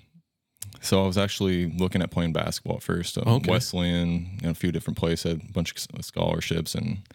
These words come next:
Speaker 1: it's funny 'cause my sister played basketball, and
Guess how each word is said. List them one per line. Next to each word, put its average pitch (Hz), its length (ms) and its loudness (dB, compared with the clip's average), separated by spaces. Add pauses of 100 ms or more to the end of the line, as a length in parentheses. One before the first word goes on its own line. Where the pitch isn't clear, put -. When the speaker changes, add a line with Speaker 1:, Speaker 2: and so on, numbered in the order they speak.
(1200)
Speaker 1:
it's - 140 -8
funny 95 200 4
'cause - 100 -6
my - 80 4
sister 123 300 -2
played 85 180 0
basketball, 82 560 -2 (420)
and 82 520 0